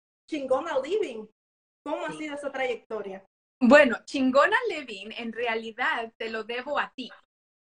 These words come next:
Speaker 2: Porque antes de Chingona Living, yo tenía otra identidad completa y, y esa, esa identidad me causa un poquito de tristeza recordarla, porque era yo completamente apagada.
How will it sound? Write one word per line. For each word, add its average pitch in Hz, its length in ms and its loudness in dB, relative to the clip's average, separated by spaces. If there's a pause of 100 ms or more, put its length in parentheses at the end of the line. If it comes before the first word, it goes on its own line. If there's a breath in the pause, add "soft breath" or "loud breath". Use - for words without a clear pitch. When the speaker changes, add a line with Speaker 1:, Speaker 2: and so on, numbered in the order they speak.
(200)
Speaker 2:
Porque 254 440 -4 (100)
antes 302 520 -6
de 226 100 -8
Chingona 208 480 -8
Living, 202 380 -12
yo 226 160 -4
tenía 285 560 -4
otra 254 340 -4
identidad 208 800 -4
completa 202 720 -4 (240)
y, 220 240 -6 (100)
y 233 180 -4
esa, 294 260 -4 (420)
esa 294 240 -2
identidad 226 600 -2
me 233 160 -8
causa 233 360 0
un 240 80 -10
poquito 240 400 -10
de 226 160 -4
tristeza 202 540 -6
recordarla, 202 800 0 (500 loud breath)
porque 247 520 2 (480)
era 269 320 0
yo 240 400 -4
completamente 247 1200 -6
apagada. 180 680 -8